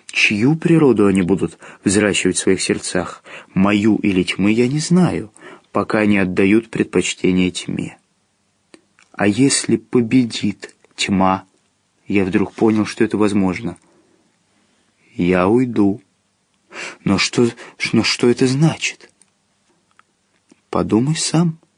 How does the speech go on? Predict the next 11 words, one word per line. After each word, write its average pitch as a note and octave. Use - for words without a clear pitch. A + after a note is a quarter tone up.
что -
станется B2
с -
частицами -
света, F2
если G2
уйдёт F#2
источник -
света?» -
«Помни, B2+
Данила, G#2+